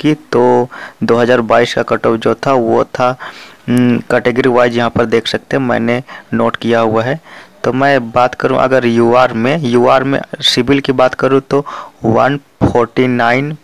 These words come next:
पॉइंट टू फ़ाइव, वन फ़ोर्टी नाइन आपका cut up था यूआर में सिविल का, and electrical का वन फ़ोर्टी टू, electrical का थोड़ा कम था।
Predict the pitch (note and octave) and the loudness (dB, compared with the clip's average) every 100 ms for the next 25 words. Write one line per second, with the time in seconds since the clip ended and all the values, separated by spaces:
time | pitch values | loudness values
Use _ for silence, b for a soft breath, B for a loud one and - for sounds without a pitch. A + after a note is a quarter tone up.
0 | - A#2+ C#3 - - B2 A#2+ - A2+ A#2 | 0 0 0 -6 -2 -2 0 0 0 0
1 | A#2 C3 C3 B2+ - B2+ B2+ C3+ B2+ A#2 | 0 0 2 -2 0 -2 0 -2 -2 -4
2 | - - D3+ B B B B - A2 A2 | -4 -4 -4 B B B B -4 -2 -6
3 | - - A2 A2 G#2+ G#2 G#2 G#2 - A2+ | -6 -4 -2 2 2 0 0 0 0 2
4 | A2+ G#2 G#2 A#2 B B B A2+ A2+ A#2 | 0 0 -4 -4 B B B -2 2 2
5 | A#2 - A#2 C3 B2+ B2+ A#2+ A#2+ A#2+ - | 2 0 0 0 0 2 4 2 2 0
6 | A#2 - A2 - D3 E3+ _ - B B | 0 0 -6 -2 -2 -2 _ -20 B B
7 | B B - A#2+ A#2 G#2 A#2 A#2+ A#2 A#2 | B B -4 2 2 2 0 0 2 0
8 | A2+ A#2 A2+ A2 C3+ D#3+ | 0 0 -2 -2 -4 -4